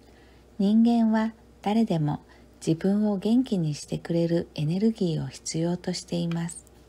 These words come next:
エネルギー源は愛情や美味しい食事という人もいれば、お金や仕事という人もいます。こうしたエネルギーと人間の関係は、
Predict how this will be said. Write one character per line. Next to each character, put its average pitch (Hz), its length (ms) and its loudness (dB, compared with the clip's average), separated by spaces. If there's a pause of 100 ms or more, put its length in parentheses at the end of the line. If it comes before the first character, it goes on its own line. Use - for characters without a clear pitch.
(960)
エ 175 100 0
ネ 185 140 2
ル 240 140 2
ギ 233 240 2
ー 226 80 2
源 143 280 -2
は 135 160 -10 (520)
愛 180 240 -2
情 208 260 0
や 196 240 -2 (380)
美 170 80 2
味 196 80 2
し 233 240 0
い 226 40 2
食 214 300 -4
事 208 260 -4 (120)
と 220 100 0
い 220 200 4
う - 20 2
人 220 240 -2
も 185 120 0
い 147 80 0
れ 156 140 -2
ば、 139 220 -8 (640)
お 165 60 -8
金 190 360 -2
や 208 160 -2
仕 - 200 -6
事 180 380 -6 (160)
と 220 140 2
い 226 200 4
う 233 40 0
人 226 220 -2
も 185 120 0
い 151 100 -2
ま 135 200 -8
す。 - 120 -20 (960)
こ 220 200 2
う 233 80 4
し - 120 -8
た 233 120 2
エ 226 80 4
ネ 233 180 4
ル 247 100 0
ギ 185 200 -2
ー 156 40 -4
と 156 300 -8 (100)
人 170 260 -2
間 202 220 -2
の 202 100 -4
関 190 300 -4
係 185 300 -2
は、 180 240 -4